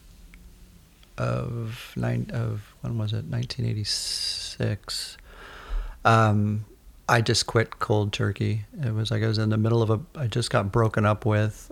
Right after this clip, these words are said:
I just got a new job, and I just started living on a friend's couch, um, after being abandoned in a <laughs> ex-boyfriend's, my, one of my mother's ex-boyfriend's garage, you know, like, fifty miles away.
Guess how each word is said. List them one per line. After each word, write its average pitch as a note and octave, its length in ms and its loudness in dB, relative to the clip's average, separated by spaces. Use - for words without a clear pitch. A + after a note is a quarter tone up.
I A2 140 -2
just - 400 2
got A2 160 4
a A2+ 60 4
new G#2+ 220 4
job, G#2 600 2
and G#2 200 4
I G#2 140 2
just - 560 2
started G#2+ 380 4
living G#2 420 4
on G#2 400 2
a A#2 140 0
friend's G#2 440 0
couch, - 680 -2
um, A2+ 220 0
after A2+ 580 -4
being A2 440 -2
abandoned G#2+ 540 0
in A2+ 200 0
a G#2+ 360 0
<laughs> - 0 -
ex-boyfriend's, A2 1000 4
my, G#2+ 80 4
one G#2+ 180 4
of G#2 60 4
my G#2+ 80 6
mother's G#2 360 4
ex-boyfriend's G#2 680 2
garage, G2+ 600 4
you A#2 80 2
know, G2 100 4
like, G2+ 220 2
fifty - 400 0
miles G2+ 340 4
away. G2 360 4